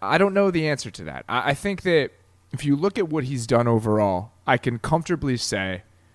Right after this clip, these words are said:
he has built this team and he has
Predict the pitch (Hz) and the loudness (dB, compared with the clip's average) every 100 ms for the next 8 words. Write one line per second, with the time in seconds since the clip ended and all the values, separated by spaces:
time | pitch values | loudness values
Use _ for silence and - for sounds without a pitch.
0 | _ _ _ _ _ _ - 170 175 180 | _ _ _ _ _ _ -8 2 6 6
1 | 131 - 139 127 151 123 - 131 120 113 | 4 4 4 4 0 -2 -4 -4 -2 -4
2 | 110 120 113 123 123 110 107 | -6 -10 -6 0 2 2 -4